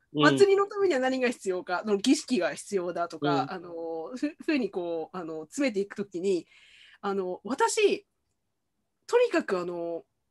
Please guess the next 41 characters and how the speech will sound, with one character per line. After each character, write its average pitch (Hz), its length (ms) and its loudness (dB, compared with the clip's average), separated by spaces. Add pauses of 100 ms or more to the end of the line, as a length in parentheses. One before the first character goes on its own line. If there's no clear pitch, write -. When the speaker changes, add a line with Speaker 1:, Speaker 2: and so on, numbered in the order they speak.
(580)
Speaker 2:
真 262 220 2
面 370 80 6
目 466 80 10
な 480 120 8
こ 466 100 6
と 480 100 6
を - 20 6
や 285 100 6
る 247 60 2
の 190 120 0
向 202 140 0
い 254 40 -4
て 302 100 2
な 294 120 4
い 254 60 0
タ 226 100 -2
イ 180 60 -4
プ 180 80 -8
な 160 60 -6
ん 147 60 -12
で 156 60 -14
す 165 80 -10
ね。 156 180 -10 (320)
あ 247 120 0
の、 220 200 0
な 415 120 8
ん 381 40 -4
か 302 100 2 (340)
常 359 60 6
に、 277 340 0
あ 208 80 -6
の、 180 680 -4 (640)
な 370 160 4
ん 403 40 2
て 330 80 0
い 247 40 0
う 202 40 -6
か、 165 320 -6 (520)
に-、 226 280 -2 (100)
あ 247 120 -6
の、 196 120 -4